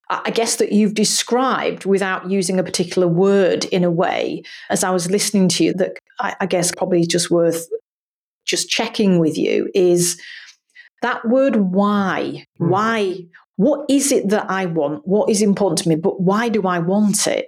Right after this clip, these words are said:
Speaker 1: It's like, well, you can have that financial goal that you were talking about with yourself and with your buddy, but actually that wasn't quite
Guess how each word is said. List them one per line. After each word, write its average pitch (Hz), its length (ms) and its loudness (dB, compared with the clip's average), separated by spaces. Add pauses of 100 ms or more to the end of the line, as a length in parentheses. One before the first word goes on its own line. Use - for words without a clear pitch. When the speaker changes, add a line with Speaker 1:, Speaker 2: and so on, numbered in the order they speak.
Speaker 1:
It's 156 200 0
like, 190 200 -4
well, 196 140 0
you 185 100 2
can 185 140 -4
have 214 240 -4
that - 160 -6
financial 175 540 -4
goal 180 240 2
that 175 180 0
you 190 80 4
were 175 80 4
talking 180 320 -2
about 170 320 -4
with 185 140 -2
yourself 180 500 -2 (100)
and 190 260 -2
with 175 220 2
your 170 260 2
buddy, 180 420 0 (520)
but - 140 -2
actually 175 640 -2 (380)
that - 180 -4
wasn't 196 360 -2
quite - 540 -2